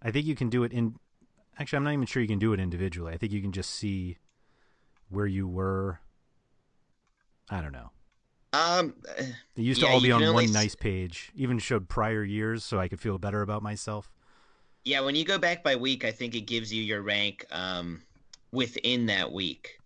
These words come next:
Speaker 2: I don't think it gives you the, what your overall
Speaker 1: Um,
Speaker 2: Uh,
Speaker 1: I
Speaker 2: actually, I'm scrolling through, like,
Speaker 1: I was gonna
Speaker 2: weeks
Speaker 1: say, I don't
Speaker 2: one,
Speaker 1: think it does, because I think
Speaker 2: week
Speaker 1: it
Speaker 2: one through three shows me at th-, rank three thirty-nine, which is wrong.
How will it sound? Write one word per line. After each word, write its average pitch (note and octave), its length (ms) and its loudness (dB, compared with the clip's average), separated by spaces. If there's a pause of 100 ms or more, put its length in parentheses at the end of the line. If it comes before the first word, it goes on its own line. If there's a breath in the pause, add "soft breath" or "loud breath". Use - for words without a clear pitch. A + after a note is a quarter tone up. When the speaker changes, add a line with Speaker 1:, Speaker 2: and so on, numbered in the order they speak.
Speaker 2:
I F#2 60 -4
don't G2 160 -4
think F#2+ 240 -6
it F2+ 80 -2
gives F2+ 280 -4
you E2+ 200 -2
the, D#2 420 -2
what F2+ 160 -2
your E2 140 0
overall D#2 680 0 (1400)
Speaker 1:
Um, A2+ 560 -8 (100)
Speaker 2:
Uh, B2 360 4 (120)
Speaker 1:
I - 40 0
Speaker 2:
actually, C3 480 0 (120)
I'm A#2 140 2
scrolling C3 420 4
through, B2+ 220 -2
like, A2+ 140 2
Speaker 1:
I - 40 -2
was - 60 -2
gonna A#2+ 80 2
Speaker 2:
weeks A#2+ 100 0
Speaker 1:
say, C3 60 2
I A#2 60 2
don't B2 80 2
Speaker 2:
one, G#2+ 100 0
Speaker 1:
think A2+ 140 0
it G2 80 -2
does, F#2 360 -6
because G#2 440 -6
I B2 100 -4
think C#3+ 160 0
Speaker 2:
week D3+ 60 6
Speaker 1:
it B2 120 -2
Speaker 2:
one C#3+ 220 2
through D#3 320 -2
three C#3 460 -4
shows A#2 340 2
me A2 200 2
at - 60 -4 (140)
th-, - 380 -20
rank G#2 320 -2
three A2 240 -2
thirty-nine, G#2 600 0
which F2+ 160 -6
is F2+ 160 -8
wrong. F2 560 -2